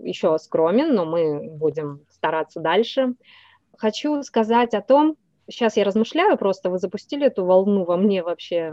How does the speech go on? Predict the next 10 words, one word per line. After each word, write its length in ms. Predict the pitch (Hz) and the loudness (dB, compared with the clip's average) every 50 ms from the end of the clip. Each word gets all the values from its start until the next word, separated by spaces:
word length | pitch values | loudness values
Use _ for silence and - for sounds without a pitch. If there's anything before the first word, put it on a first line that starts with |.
| 160 165 | -8 -8
размышлений 680 | 175 175 180 185 190 - - 202 202 190 185 175 165 160 | -8 -6 -6 -8 -10 -6 -4 -2 -2 -2 -2 -4 -6 -6
о 80 | 160 | -4
голосе, 520 | 175 208 262 302 330 294 247 - - 202 185 | 0 2 2 2 2 0 -2 -2 -2 -4 -4
о 60 | 185 | -4
собственном. 720 | - - 185 175 - _ _ - 170 175 175 165 160 170 _ _ _ _ _ _ _ _ _ _ _ _ _ _ _ | -4 -4 -6 -6 -6 _ _ -12 -10 -10 -10 -10 -12 -14 _ _ _ _ _ _ _ _ _ _ _ _ _ _ _
Хочу 260 | - 226 226 - 294 | -10 -8 -8 -8 -12
сказать 340 | - - 262 254 254 226 233 | -6 -2 2 2 2 2 0
о 60 | 226 | 0
том, 200 | - 277 302 285 | 2 2 0 0
что 500 | - - - - 240 226 220 208 202 - | -2 -6 -2 2 2 2 2 0 -2 -6